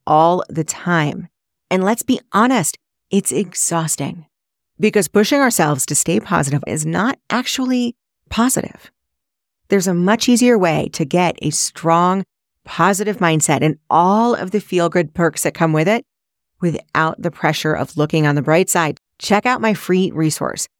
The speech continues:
The No B S Guide to a Positive Mindset. In it, I give the straight scoop on strategies that work and common strategies that are a waste of time and energy.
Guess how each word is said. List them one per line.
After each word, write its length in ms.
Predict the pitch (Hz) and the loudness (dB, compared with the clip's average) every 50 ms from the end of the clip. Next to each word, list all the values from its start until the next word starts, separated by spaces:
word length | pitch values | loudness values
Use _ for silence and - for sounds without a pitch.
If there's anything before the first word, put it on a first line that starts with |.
| _ _ _ - | _ _ _ -4
The 100 | 170 170 | -2 -2
No 360 | 160 160 160 160 165 190 214 | 0 2 2 4 4 4 4
B 180 | 196 220 208 | 4 4 2
S 160 | 196 185 180 - | 2 2 0 -2
Guide 300 | - 175 165 160 156 151 | 0 2 2 2 2 0
to 120 | - 165 | 0 0
a 60 | 156 | 0
Positive 460 | - - 151 147 147 - 147 151 135 | 0 0 -2 -2 0 0 -2 -2 -2
Mindset. 420 | 151 143 143 143 135 - - - - _ _ _ _ _ _ _ _ - | -2 -2 -2 0 -2 -2 -4 -4 -6 _ _ _ _ _ _ _ _ -2
In 160 | 185 196 214 | 0 0 2
it, 200 | 233 247 - - - | 0 -2 -4 -6 -2
I 200 | - 175 190 220 | 0 0 0 0
give 280 | 202 190 196 185 175 - | 2 2 0 0 0 -2
the 80 | 160 | -4
straight 340 | 151 - - - 151 156 - | -2 -2 -2 -2 -2 -2 -4
scoop 300 | - - 139 135 - - | -4 -2 -2 -2 -2 -2
on 160 | - 117 135 | -4 -4 -4
strategies 640 | - - - 165 175 190 226 233 226 233 220 202 175 | -2 0 0 0 0 0 -2 -2 0 2 2 2 2
that 160 | - 165 - - | -2 -4 -4 -4
work 400 | 147 139 151 165 220 247 _ - _ _ _ _ _ _ _ - | -2 0 2 2 2 0 _ -10 _ _ _ _ _ _ _ -8
and 200 | - 165 156 156 | -8 -8 -8 -8
common 420 | - - - - 190 214 247 285 | -12 -10 -4 0 2 4 4 2
strategies 640 | 269 - - 185 165 160 170 165 - 180 175 170 - - | 2 0 0 0 0 0 -2 0 0 0 0 0 -2 -2
that 140 | - 151 147 - | -2 -2 -2 -2
are 120 | - 139 | -4 -4
a 120 | 139 143 | -4 -4
waste 440 | 147 147 139 143 151 160 175 - - - | -4 -4 -2 0 0 0 0 -4 -6 -6
of 140 | 170 175 - | -8 -10 -10
time 420 | - - - 156 151 151 147 143 | -12 -10 -6 -4 -2 -2 0 0
and 120 | 147 151 - | -2 -2 -2
energy. 500 | - 147 151 156 143 135 135 131 - - | -2 0 0 0 0 -2 -4 -6 -8 -10